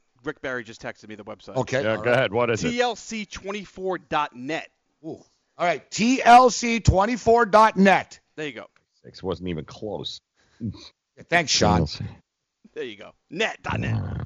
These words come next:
Speaker 2: right, T L. All right, everybody. For some reason, Fanatic twenty-four just popped up. I didn't punch in Fanatic.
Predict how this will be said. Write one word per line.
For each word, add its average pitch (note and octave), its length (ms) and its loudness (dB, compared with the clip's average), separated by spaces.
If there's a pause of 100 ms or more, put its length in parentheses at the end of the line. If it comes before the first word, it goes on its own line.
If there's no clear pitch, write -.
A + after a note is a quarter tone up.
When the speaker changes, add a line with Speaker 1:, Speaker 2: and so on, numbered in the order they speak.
(120)
Speaker 2:
right, G2 200 -18
T E3 320 -6
L. C#3+ 360 -6 (3750)
All E3+ 80 2
right, E3+ 200 6
everybody. B3 540 0
For - 40 -18 (3750)
some G#3+ 180 -4
reason, F#3 360 0
Fanatic C#3+ 600 0
twenty-four G#2 500 -2
just F2+ 180 -20
popped - 300 -18
up. - 140 -20
I C3 80 -6
didn't F3 240 -8
punch E3 280 -10
in D3 120 -8
Fanatic. - 420 -18